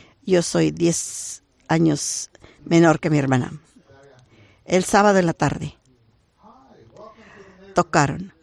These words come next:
"Hola, bienvenido al vecindario". Es la manera de puertorriqueño. Cuando alguien se entra al vecindario, tienen que ser el primero a tocar para bende-, para darle la bienvenida. Esta mujer hizo eso y dijo,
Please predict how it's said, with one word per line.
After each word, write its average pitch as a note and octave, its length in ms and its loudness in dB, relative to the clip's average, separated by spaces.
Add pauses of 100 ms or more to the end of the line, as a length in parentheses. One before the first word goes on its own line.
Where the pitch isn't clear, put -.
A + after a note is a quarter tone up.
"Hola, C#4 600 8
bienvenido D3 880 4
al G3+ 160 0
vecindario". G3+ 1000 -2 (760)
Es D3 120 -2
la F3+ 120 0
manera D#3+ 440 4
de F3 120 2
puertorriqueño. E3 920 -4 (240)
Cuando E3+ 240 4
alguien G#3 280 6
se - 360 2
entra E3+ 340 2
al G3+ 80 0
vecindario, F3+ 560 0 (520)
tienen D3+ 260 4
que G#3 100 -2
ser F#3+ 160 4
el G#3+ 120 2
primero C4 360 6
a C4+ 60 2
tocar C4+ 420 0
para F3+ 320 2
bende-, F#3 300 0 (100)
para F3+ 200 0
darle G3 280 2
la G#3 120 2
bienvenida. G3+ 520 0 (480)
Esta - 240 -4
mujer F#3+ 320 2
hizo A#3 220 -2
eso - 260 -6 (760)
y G3 100 -2
dijo, F3+ 360 -4